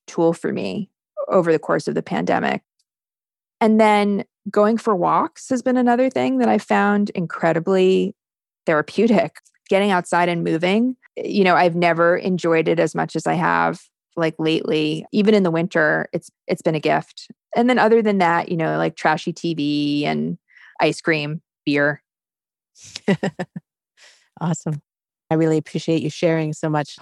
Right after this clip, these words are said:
Speaker 2: intimate stuff with who you don't even know who your audience is. Although you could be rest assured, I'll just say here that, you know,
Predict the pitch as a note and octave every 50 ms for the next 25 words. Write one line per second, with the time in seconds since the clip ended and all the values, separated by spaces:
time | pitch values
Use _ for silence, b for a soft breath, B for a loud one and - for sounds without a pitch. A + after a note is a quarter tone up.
0 | - _ - E3+ E3 - F3 D#3+ D#3 D#3 - - _ _ _ _ _ _ _ _
1 | _ _ _ _ - - F#3 E3+ - F3+ D#3+ - - F#3 F3 E3 - - - -
2 | E3+ F3 E3+ E3+ E3 D#3+ D#3 D#3 D#3 D#3+ D#3+ E3 D#3 E3+ E3 E3 D#3+ D#3+ D#3+ D#3
3 | E3 D#3+ D#3+ _ b b b b b E3+ F#3+ F#3+ F#3 - C4 A3+ G#3+ F#3+ F#3+ F#3+
4 | F#3 F#3 F#3 - - F3 F3 _ _ b b b b b b G#3 G3+ F#3+ F#3+ F#3
5 | - G3 E3+ - A#3+ A3+ G3+ F3 E3+ E3+ E3+ F#3 F#3 - - - F3 E3 - G#3
6 | G3+ F#3+ F3+ F3 E3 - - F#3+ E3+ E3 D#3 D3+ D3+